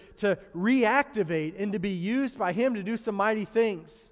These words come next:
We're gonna need some of you guys for the first time that maybe haven't given financially yet. We're gonna need you to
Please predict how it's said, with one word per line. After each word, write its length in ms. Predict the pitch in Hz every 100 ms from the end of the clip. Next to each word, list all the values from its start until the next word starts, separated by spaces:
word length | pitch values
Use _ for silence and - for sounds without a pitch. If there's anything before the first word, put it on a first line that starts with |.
| _ _ _ _ _ _ _ _ _ _ _ _
We're 180 | 156 208
gonna 160 | 269 262
need 320 | 220 226 180
some 240 | - 233
of 60 | 233
you 160 | 208 226
guys 720 | 208 160 147 160 156 - - _ _ _ _ _ _ _ _ _ _ _ _ _ _ _ _ _ _ _ _ _
for 120 | 190
the 80 | 180
first 320 | 208 208 -
time 320 | 202 202 180
that 120 | 165
maybe 220 | 180 190
haven't 480 | 180 180 185 185 135
given 300 | 175 180 180
financially 600 | 160 165 156 160 185 180
yet. 340 | 180 180 190 160
We're 400 | 160 175 170 190
gonna 160 | 196
need 240 | 180 175 156
you 160 | 180
to 220 | 175 156